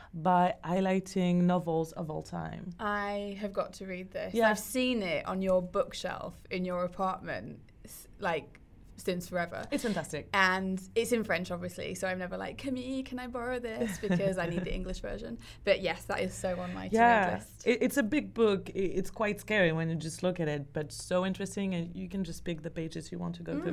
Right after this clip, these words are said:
Speaker 2: Mm.
Speaker 1: Anyway, uh, last example I think important to underline is Judith Butler, who also follows this line as she writes Gender Trouble in the nineties,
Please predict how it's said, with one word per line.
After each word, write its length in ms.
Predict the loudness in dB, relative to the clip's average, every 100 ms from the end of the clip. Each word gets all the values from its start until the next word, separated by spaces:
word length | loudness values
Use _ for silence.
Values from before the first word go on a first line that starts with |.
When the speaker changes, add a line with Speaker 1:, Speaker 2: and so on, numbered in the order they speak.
| -2 -4
Speaker 2:
Mm. 20 | -8 -14 -14 -2 4
Speaker 1:
Anyway, 600 | 6 6 4 2 0 -2 -8 -12 2
uh, 240 | 6 8 8
last 240 | 6 6
example 340 | 2 2 6 8
I 160 | 8
think 340 | 4 4 6 6
important 640 | 4 6 4 4 0 0
to 140 | 4 4
underline 420 | 6 4 2 2
is 100 | 0
Judith 380 | 0 0 0 2
Butler, 480 | 2 8 8 8 4 -12 6
who 160 | 8
also 280 | 8 6 2
follows 540 | 4 6 8 8 4
this 280 | 2 0 2
line 300 | 4 6 4 2
as 280 | 0 0
she 120 | 2 4
writes 420 | 6 6 4 -2
Gender 380 | 2 6 6 6
Trouble 380 | 6 6 8
in 120 | 8 6
the 80 |
nineties, 540 | 6 6 4 4 4